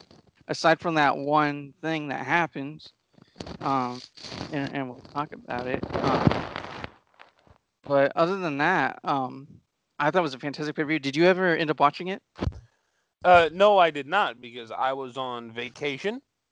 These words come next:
Speaker 2: um, up through Monday, and then I had to work, um, it's this week, and then, uh, last night would have been my only real chance to watch it, and I did not feel like consuming some W W E last night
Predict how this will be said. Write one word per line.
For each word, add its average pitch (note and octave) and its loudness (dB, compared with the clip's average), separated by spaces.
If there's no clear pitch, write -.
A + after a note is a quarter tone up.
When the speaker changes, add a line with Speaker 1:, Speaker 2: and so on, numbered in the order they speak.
Speaker 2:
um, G2+ -6
up B2 2
through B2+ -6
Monday, C3 2
and A#2 -8
then A#2 -2
I B2 0
had A#2+ -2
to B2 -12
work, A2 -8
um, G2 -4
it's A2+ -12
this B2 -10
week, A#2+ -8
and A2 -6
then, G#2+ -8
uh, G2+ 0
last A2 4
night A2 -4
would A2 -8
have G#2 -10
been A2 -6
my A2+ -2
only A2 -6
real A2+ -4
chance A#2 -4
to A2+ 0
watch G#2+ 4
it, G#2+ -2
and G2 -6
I B2 6
did B2 0
not A#2+ 0
feel A#2 -4
like G#2+ 2
consuming G#2+ -8
some G2+ -8
W G2 -2
W F#2 -4
E F2+ -6
last D#2 0
night F2 -6